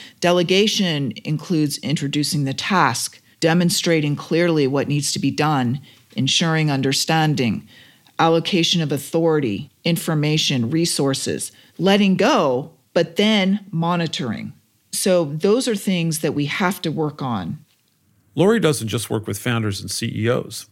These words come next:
Speaker 2: She's often called upon to help teams, and she's got techniques for that too.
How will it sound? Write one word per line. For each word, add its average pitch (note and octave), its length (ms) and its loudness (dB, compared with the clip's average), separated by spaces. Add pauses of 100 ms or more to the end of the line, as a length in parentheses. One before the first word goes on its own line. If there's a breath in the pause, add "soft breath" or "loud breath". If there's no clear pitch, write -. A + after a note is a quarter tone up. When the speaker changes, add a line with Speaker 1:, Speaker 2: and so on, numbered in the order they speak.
Speaker 2:
She's E3 280 -2
often A3 260 0
called D#3+ 240 2
upon G#2+ 300 0
to A#2 120 -2
help A2 240 0
teams, - 540 -2 (420 soft breath)
and A#2 120 0
she's G#3 180 0
got - 220 2
techniques D#3+ 360 0
for - 140 0
that - 300 0
too. - 280 -2